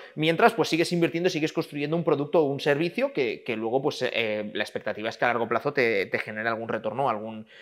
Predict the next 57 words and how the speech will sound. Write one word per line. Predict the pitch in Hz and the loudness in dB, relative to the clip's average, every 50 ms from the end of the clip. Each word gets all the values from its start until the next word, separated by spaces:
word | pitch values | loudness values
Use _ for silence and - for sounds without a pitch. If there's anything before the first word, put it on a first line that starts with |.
| - - - | -20 -12 0
o | - 143 135 | 4 6 6
algún | 131 123 135 139 | 6 6 2 2
beneficio. | 135 131 120 107 - 117 113 117 107 - - - - - - - | 2 2 2 0 -4 -8 -6 -6 -8 -8 -8 -12 -18 -18 -8 4
Em, | - 160 160 151 151 156 156 160 - | 6 8 8 8 6 4 -4 -2 4
hay | - 208 226 | 4 6 6
muchos | 214 226 262 - 208 - | 6 4 6 6 4 2
problemas | - 147 135 127 127 120 113 113 - | 4 2 2 2 2 2 0 -4 -4
que, | - 123 113 113 110 104 - | -4 -2 -2 -2 -2 -2 -2
que | 123 107 | -4 -4
surgen, | - 135 123 - - 113 104 110 | 0 -2 -2 -2 -2 -6 -2 0
hay | 120 127 | 2 2
a-, | 127 - | 2 4
algunos | - 127 123 120 135 147 156 151 - | 6 4 4 4 2 2 2 2 2
problemas | - 147 143 151 151 147 139 - | 4 4 4 6 4 4 2 2
pues | - 143 - | -2 -4 -2
que, | - - 139 135 131 135 131 127 123 - | 0 0 2 4 4 4 4 2 0 0
que | 127 127 123 | -2 -2 0
no | 139 143 139 | 0 2 2
te, | 143 135 131 127 120 113 | 2 2 4 2 0 -2
que | 127 | -2
no | 123 131 - | -4 -2 -4
te | 123 | 0
cuentan | - 190 226 247 214 226 226 240 247 226 175 - | 2 4 2 4 6 4 4 4 4 -2 -4 -6
y, | - 117 110 107 107 104 104 104 101 104 101 101 95 - - | -8 -8 -8 -8 -8 -8 -8 -6 -6 -6 -8 -8 -8 -10 -8
y | 101 110 | -6 -6
otros | 113 107 127 143 135 | -4 -4 -4 -4 -2
que, | - 123 110 104 104 - | -2 -2 -2 -2 -2 -4
que | 110 101 | -4 -2
van | 104 104 110 | -2 -2 -2
con, | - 123 120 117 113 110 98 | -2 -4 -4 -4 -10 -12 -8
con | - 107 101 | -6 -6 -6
el | 92 95 | -6 -10
oficio, | - - 120 117 - - 90 90 | -8 -8 -10 -10 -10 -14 -16 -10
¿no? | 110 127 143 127 | -8 -6 -6 -6
En, | 101 98 | -8 -10
en | 82 76 73 67 69 73 78 | -14 -18 -20 -20 -20 -18 -16
el | 92 104 104 | -16 -14 -14
sentido | - - 104 92 104 110 113 117 | -14 -14 -14 -10 -6 -4 -2 -2
de | 117 117 | -4 -4
que, | 113 | -4
bueno, | 107 110 120 123 110 | -4 -4 -4 -4 -4
en | 107 | -8
la | 104 | -8
medida | 104 104 107 113 117 | -8 -8 -6 -6 -4
en | 113 | -4
la | 117 117 | -4 -2
que | 123 120 113 - - - - - - | -2 -4 -4 -4 -10 -20 -20 -18 -6
vas | 127 127 135 131 - | 6 6 6 6 6
teniendo | 135 131 131 127 127 123 | -2 -4 -2 -2 0 0
cada | 123 120 120 120 | 2 2 2 2
vez | 123 117 | 0 0
más, | 120 120 120 117 - - 120 98 - | 0 -2 -4 -4 -4 -8 -8 -8 -8
más | 127 127 120 117 - | -4 -4 -4 -4 -4
empleados, | 127 120 110 117 117 120 120 127 143 151 147 - - - - - - | -6 -6 -2 2 4 6 6 6 6 4 2 -2 -14 -20 -20 -14 -4
es | - 131 127 123 | -2 -2 0 2
más | 139 131 131 | 4 6 6
responsabilidad. | 139 139 - 156 139 - 127 117 113 107 110 127 147 143 117 - | 4 4 2 0 0 2 0 0 0 2 8 10 12 12 10 8